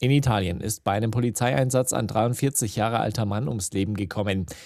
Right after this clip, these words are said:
Der Mann starb laut Augenzeugen, nachdem sich zwei Polizisten längere Zeit auf ihn gesetzt hatten, während er am Boden lag. Lokale Medien veröffentlichten ein Video, auf dem zu sehen ist, wie der Mann mehrfach um Hilfe ruft, ohne dass die beiden von ihm ablassen.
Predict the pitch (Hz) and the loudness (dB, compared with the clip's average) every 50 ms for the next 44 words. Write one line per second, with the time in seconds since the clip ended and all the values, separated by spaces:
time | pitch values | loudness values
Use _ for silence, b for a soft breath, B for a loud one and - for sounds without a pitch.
0 | B B B - 101 98 90 87 101 110 - - - 107 110 - - 113 107 107 | B B B -8 -4 -2 0 0 0 0 0 0 2 2 2 2 2 2 2 2
1 | - - 110 110 123 147 165 151 - - 113 117 120 143 151 156 143 117 113 - | 0 0 0 2 2 2 0 0 0 2 2 2 2 2 0 0 0 -2 -2 -2
2 | 127 131 131 123 127 117 - - - 113 117 123 - - 127 127 123 - - 147 | -2 0 0 -2 -4 -4 -4 -2 0 0 0 2 2 2 2 2 2 2 0 0
3 | 147 147 - - 156 131 113 117 123 139 139 131 131 120 - - - 107 117 123 | 0 0 -2 -2 -2 0 0 0 0 0 2 2 2 0 0 0 0 0 0 0
4 | - - 123 143 147 - 135 120 117 110 110 98 117 117 - - - 135 117 - | 2 2 2 2 2 2 0 0 2 2 2 2 2 0 0 0 0 0 0 0
5 | 139 135 117 B B B B _ - - 139 135 127 123 104 107 98 95 - - | 0 -2 -2 B B B B _ 0 2 2 2 2 0 0 0 0 0 0 -2
6 | 117 120 113 127 135 156 156 120 95 76 - - - - - B B B B B | -2 0 2 2 2 4 4 2 2 0 -2 -4 -8 -14 -20 B B B B B
7 | B B - 151 143 143 139 135 143 139 139 131 113 101 98 87 85 107 90 107 | B B 0 2 4 4 4 4 4 4 4 4 4 2 0 0 0 0 -2 0
8 | 107 - 120 113 110 107 - - 110 110 107 98 107 120 127 147 147 151 160 - | -2 -2 0 0 0 -2 -2 -2 -2 -2 0 0 -2 0 2 4 4 4 4 4
9 | - - 123 - - 131 123 110 - 123 113 101 107 104 113 131 151 - 147 147 | 2 -2 -2 0 0 -2 -2 -2 -2 -2 -2 0 0 0 0 0 0 0 -2 -2
10 | 143 - - 127 113 120 113 107 110 113 123 127 120 117 120 135 147 - 135 120 | -2 -2 -4 -2 0 2 2 2 2 0 0 0 0 0 0 0 2 0 0 0
11 | - 131 131 127 120 98 120 143 165 - 139 113 104 123 135 135 - B B B | 0 -2 0 0 0 2 2 0 2 2 2 4 4 4 2 0 -2 B B B
12 | B B B B - - 143 143 131 123 110 92 101 98 - - 110 - 95 95 | B B B B 0 2 4 4 4 4 2 2 2 0 0 -2 -2 0 0 0
13 | 95 95 98 - - 98 107 127 147 - - 101 - 110 110 104 - - 120 107 | 0 0 -2 -4 -4 -4 -4 -4 -4 -2 -2 -2 0 2 0 2 2 0 0 -2
14 | 95 | -2